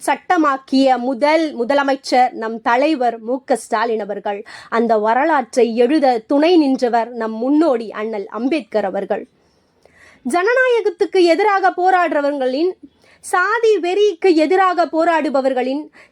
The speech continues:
சர்வாதிகாரத்திற்கு எதிராக போராடுபவர்களின், ஏழைகளுக்காக குரல் கொடுப்பவர்களின்,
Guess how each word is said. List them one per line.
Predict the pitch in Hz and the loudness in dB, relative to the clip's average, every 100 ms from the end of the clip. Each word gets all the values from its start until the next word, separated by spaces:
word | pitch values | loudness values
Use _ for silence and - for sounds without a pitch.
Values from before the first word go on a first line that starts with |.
| - | -4
சர்வாதிகாரத்திற்கு | 349 330 392 415 381 349 339 330 - 302 262 311 | -2 0 2 2 2 2 2 0 0 -2 0 2
எதிராக | 285 349 339 311 302 | 2 2 0 0 -2
போராடுபவர்களின், | 302 277 294 277 269 262 254 254 254 262 _ - _ 254 | 0 2 2 2 0 -2 0 -2 -2 -6 _ -20 _ 2
ஏழைகளுக்காக | 285 349 381 370 359 339 277 349 349 359 359 | 4 4 2 2 2 0 0 0 2 0 0
குரல் | 339 359 370 | 2 2 2
கொடுப்பவர்களின், | 330 294 294 269 262 247 254 | 0 -2 -2 0 0 -2 -4